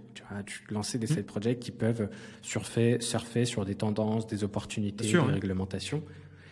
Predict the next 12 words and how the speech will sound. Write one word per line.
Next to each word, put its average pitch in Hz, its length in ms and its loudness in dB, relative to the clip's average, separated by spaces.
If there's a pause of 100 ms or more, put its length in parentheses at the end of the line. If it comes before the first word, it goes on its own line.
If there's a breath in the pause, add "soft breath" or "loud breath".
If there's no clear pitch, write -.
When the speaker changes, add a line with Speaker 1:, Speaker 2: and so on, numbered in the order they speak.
(180 loud breath)
Speaker 1:
Ça, - 160 -4
c'était - 260 -2
avec, 95 300 0
euh, 90 300 0
avec 95 280 -2
Victor 101 320 0
Laura. 107 320 2 (720 loud breath)
Euh, 143 120 -2
toi, - 580 2
ton 117 100 0
side 110 160 -2
project, 143 380 0